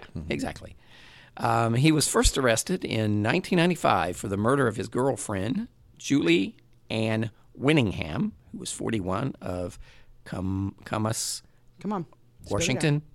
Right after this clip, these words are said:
Speaker 2: Washington.
Speaker 3: I'm sorry. What's the name of the place?
Speaker 2: S-, Camas. C A M M A. C A M A S. Camas.
Speaker 1: Camas.
Speaker 2: Camas.
Speaker 1: Camas.
Speaker 3: He's
Speaker 2: And
Speaker 3: be-, have you been there?
Speaker 1: I've been. I've, I've been there.
Speaker 3: You been to Camas, Washington?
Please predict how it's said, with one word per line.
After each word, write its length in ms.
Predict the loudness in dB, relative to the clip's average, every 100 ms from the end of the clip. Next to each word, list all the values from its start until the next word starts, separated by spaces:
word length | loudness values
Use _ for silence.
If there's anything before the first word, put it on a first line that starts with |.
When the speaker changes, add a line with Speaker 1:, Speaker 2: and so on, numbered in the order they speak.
| -10
Speaker 2:
Washington. 460 | -6 -6 -4 -6 -4
Speaker 3:
I'm 160 | -6
sorry. 240 | -6 -10 -8
What's 280 | -10 -8 -8
the 100 | -8
name 140 | -8
of 40 | -12
the 60 |
place? 300 | -12 -12 -10
Speaker 2:
S-, 160 | -10 -12 -10
Camas. 520 | -4 0 0 -2 -6
C 260 | -4 2 4
A 60 | 4 4
M 140 | 0 -2 -6 -18 -6
M 160 | -4 -2
A. 180 | -6 -8
C 220 | 2 6
A 40 | 6
M 240 | 6 0
A 120 | 0 -4
S. 340 | -6 -8 -10 -14 -18 -18 -18 -8
Camas. 220 | -4 4
Speaker 1:
Camas. 460 | 4 6 2 -2 -6
Speaker 2:
Camas. 520 | -2 -2 -2 -6 -10 -16 -18
Speaker 1:
Camas. 380 | -10 -10 -10 -14 -16 -14
Speaker 3:
He's 120 | 0 2
Speaker 2:
And 100 | 2
Speaker 3:
be-, 220 | 0 -10
have 100 | -12
you 80 | -6
been 160 | -6
there? 180 | -4 -8 -12 -20 -20 -20 -20 -20 -20 -10
Speaker 1:
I've 120 | -6 -4
been. 280 | -4 -8 -12 -20 -14 -2
I've, 160 | -2 -2 -2
I've 120 | 2
been 240 | 2 2
there. 400 | 0 0 0 -2 -6 -16 -20 -20 -18 -8
Speaker 3:
You 100 | -2
been 220 | 0 0
to 100 | -4 -8 -20 _ _
Camas, 400 | -6 -2 -2 -2
Washington? 540 | -4 -4 -4 -4 -4